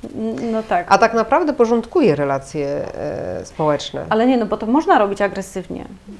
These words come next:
Speaker 2: No.
Speaker 1: Robi, y, no wiele ludzi robi to
Speaker 2: Mhm.
Speaker 1: agresywnie, bo
Speaker 2: Jak
Speaker 1: robi
Speaker 2: już jest
Speaker 1: to
Speaker 2: mocno nadwyrężony.
Speaker 1: Dokładnie, bo to robi już po przekroczeniu,
Speaker 2: Mhm.
Speaker 1: nie? A, y, w którymś tam odcinku do tyłu,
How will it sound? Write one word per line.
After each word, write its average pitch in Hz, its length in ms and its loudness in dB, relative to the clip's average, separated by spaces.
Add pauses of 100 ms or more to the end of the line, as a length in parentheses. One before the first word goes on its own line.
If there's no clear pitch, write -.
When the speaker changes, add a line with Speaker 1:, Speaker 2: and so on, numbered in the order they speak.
(180)
Speaker 2:
No. 214 200 2
Speaker 1:
Robi, 262 260 4
y, - 300 -4 (260)
no 202 80 -6
wiele 294 260 8
ludzi 233 280 4
robi 240 200 4
to 185 60 0
Speaker 2:
Mhm. 233 160 6
Speaker 1:
agresywnie, 214 560 -2
bo 220 120 2
Speaker 2:
Jak - 80 6
Speaker 1:
robi 240 120 6
Speaker 2:
już 247 120 2
jest 190 120 4
Speaker 1:
to 233 120 4
Speaker 2:
mocno 208 600 4
nadwyrężony. 226 800 4
Speaker 1:
Dokładnie, 302 520 6
bo 220 120 0
to 240 140 2
robi 247 220 2
już 269 140 2
po 285 140 4
przekroczeniu, 320 760 2
Speaker 2:
Mhm. 190 260 -4
Speaker 1:
nie? 233 340 -2
A, 220 380 2
y, - 20 -8 (1200)
w - 40 -18
którymś 349 300 4
tam 285 140 6
odcinku 285 380 2
do 247 120 4
tyłu, 247 500 2